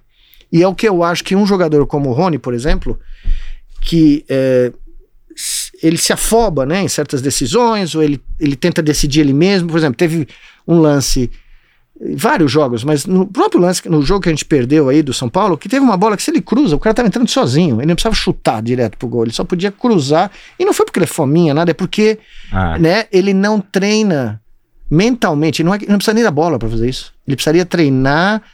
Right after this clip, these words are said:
Speaker 1: o cérebro dele pra, ah,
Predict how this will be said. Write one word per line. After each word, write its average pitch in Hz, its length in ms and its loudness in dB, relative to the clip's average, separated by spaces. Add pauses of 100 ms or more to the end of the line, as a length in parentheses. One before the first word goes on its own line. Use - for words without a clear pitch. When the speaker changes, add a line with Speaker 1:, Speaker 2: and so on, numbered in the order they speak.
(420)
Speaker 1:
o 151 100 0
cérebro 185 640 0
dele 147 500 2
pra, 165 600 0 (180)
ah, 143 480 0